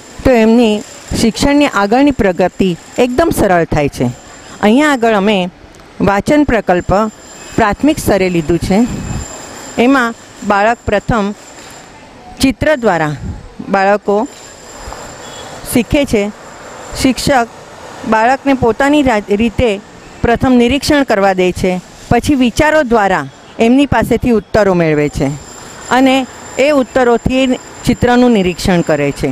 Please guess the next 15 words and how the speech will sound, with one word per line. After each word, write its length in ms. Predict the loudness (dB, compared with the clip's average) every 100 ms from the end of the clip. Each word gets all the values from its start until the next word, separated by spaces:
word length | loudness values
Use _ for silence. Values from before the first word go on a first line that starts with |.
| -6 -14 -10 -2
તે 140 | 0
જ 100 | 0
પ્રમાણે 520 | 0 2 2 2 -2 -4 -10 -6
જોડકણા 580 | 0 2 2 0 0 0
ગવડાવીએ 520 | 0 0 0 2 0
છીએ 320 | 0 -2 -2 -2 -12 -18 -8
અને 240 | 0 2 2
જોડકણામાંથી 800 | 2 2 0 0 0 0 -2 -2
પણ 260 | -2 -2 -4 -14 -4
એ 260 | 0 0 -2 -4 -4
જુદા 280 | 0 2 2
જુદા 280 | 2 0 0
પ્રાણી, 480 | 0 2 2 2
પશુ, 360 | 0 -2 0 0
પક્ષીઓનો 720 | 0 -2 -2 0 2 2 0